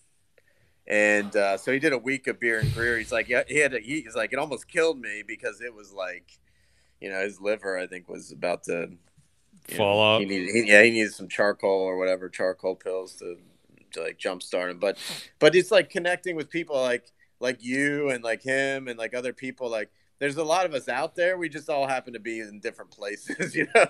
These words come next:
Speaker 1: Like, we were that guy. We were the
Speaker 2: Right.
Speaker 1: guy people were asking us about what to watch. Like, the mo-, I remember the movie Snuff.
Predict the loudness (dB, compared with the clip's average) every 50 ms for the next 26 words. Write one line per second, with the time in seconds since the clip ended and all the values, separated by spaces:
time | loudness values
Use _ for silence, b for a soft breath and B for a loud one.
0 | 4 2 2 2 2 -2 -4 -2 -4 -4 -2 -2 -2 -4 -4 -6 -8 -8 -6 -6
1 | -8 -8 -8 -10 -14 -18 B B B -10 B -6 -4 -4 -2 2 4 4 4 4
2 | 4 0 -4 -4 -4 -6 -8 -8 -8 -8 -8 -8 -10 -10 _ -18 -14 -10 -8 -8
3 | -8 -8 -12 -14 -12 -10 -10 -10 -10 -10 -12 -12 -12 -14 -10 -6 -6 -4 -4 -4
4 | -6 -8 -12 -14 -14 -14 -16 _ _ _ _ _ _ -2 -2 -2 -2 -4 -6 -6
5 | _ _ _ _ _ -4 -2 -2 -2 -4 -4 -6 -8 -6 -2 0 0 0 0 -2
6 | -8 -10 -12 -18 -12 -6 -4 -2 0 0 0 -2 -2 -6 -12 -20